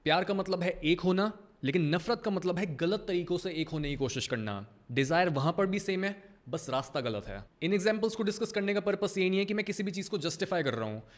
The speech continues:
कि अगर कोई इंसान कोई बुरा काम कर रहा है तो कोई बात नहीं, वो तो प्यार के लिए कर रहा है, उसको माफ कर दो। नहीं, मैं इन चीज़ों को पॉइंट आउट करके इसलिए बता रहा हूं ताकि आप ये समझ पाओ कि अगर आप किसी भी एक्शन में, किसी भी बुरे इंसान में प्यार को नहीं देख पा रहे हो,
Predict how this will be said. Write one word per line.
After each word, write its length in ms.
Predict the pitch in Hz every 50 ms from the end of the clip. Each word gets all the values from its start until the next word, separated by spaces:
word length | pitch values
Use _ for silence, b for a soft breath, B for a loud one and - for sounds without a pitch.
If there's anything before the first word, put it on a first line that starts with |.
| B B B
कि 60 | - 160
अगर 140 | 139 175
कोई 220 | 175 - 190 196 208
इंसान 300 | 220 208 220 208 202 202
कोई 120 | 208 214
बुरा 240 | 170 143 165 180 196
काम 200 | 190 196 190 180
कर 120 | 170 143
रहा 120 | 139 151 190
है 180 | 208 - - - - - -
तो 60 | - 220
कोई 280 | 220 - 233 233 240
बात 200 | 220 214 202 -
नहीं, 80 | 214 220
वो 60 | 214
तो 80 | 202 214
प्यार 280 | - 220 202 202 202
के 80 | 185 190
लिए 100 | 160 139
कर 100 | 131 123
रहा 100 | 127 147
है, 40 | 165
उसको 160 | - - 185
माफ 260 | 175 175 170 - -
कर 100 | 135 113
दो। 140 | 110 123 143 165
नहीं, 340 | 160 151 147 123 101 101 - - - - - _ _ b b b b b b b b b b b -
मैं 160 | 117 147 190
इन 80 | 240 254
चीज़ों 220 | - 247 226 254
को 80 | 226 247
पॉइंट 280 | 240 220 220 226 220 240
आउट 120 | 226 220
करके 180 | 226 220 208 226
इसलिए 200 | 220 - 226 202
बता 200 | 202 170 170 170
रहा 80 | 190
हूं 80 | 214 202
ताकि 300 | 214 202 233 247 269 247 B B B B B B B - 196
आप 100 | 220 -
ये 160 | 196 220 254
समझ 280 | 240 254 233 202 175 -
पाओ 220 | - 156 165 202
कि 100 | 202 240
अगर 120 | 233 226 247
आप 160 | 247 240 240
किसी 220 | 240 - - 269
भी 160 | 247 269 262 - 196
एक्शन 260 | - - - 214 202
में, 120 | 208 226
किसी 200 | 226 226 - 254
भी 80 | 240 240
बुरे 260 | 175 156 180 202 226
इंसान 360 | 233 226 226 - 196 180 175
में 360 | 175 196 220 233 226 - B B B B B B B _ _ _ -
प्यार 200 | 233 214 240 240
को 100 | 254 233
नहीं 100 | 220 196
देख 200 | 160 147 - -
पा 100 | 143 127
रहे 100 | 117 117
हो, 200 | 110 104 104 113